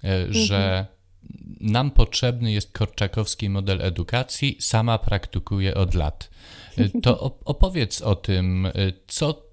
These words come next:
Speaker 1: korczakowskiego jest, e, w tym, jak uczysz?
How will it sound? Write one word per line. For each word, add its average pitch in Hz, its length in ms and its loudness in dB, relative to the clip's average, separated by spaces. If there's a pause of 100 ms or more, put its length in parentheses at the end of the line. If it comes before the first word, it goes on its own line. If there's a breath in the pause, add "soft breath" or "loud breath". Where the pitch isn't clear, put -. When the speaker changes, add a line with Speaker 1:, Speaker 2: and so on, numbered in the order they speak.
Speaker 1:
korczakowskiego 92 960 -2
jest, 90 540 -4
e, 90 160 2
w - 120 -6
tym, 92 220 0
jak 92 220 0
uczysz? - 720 -4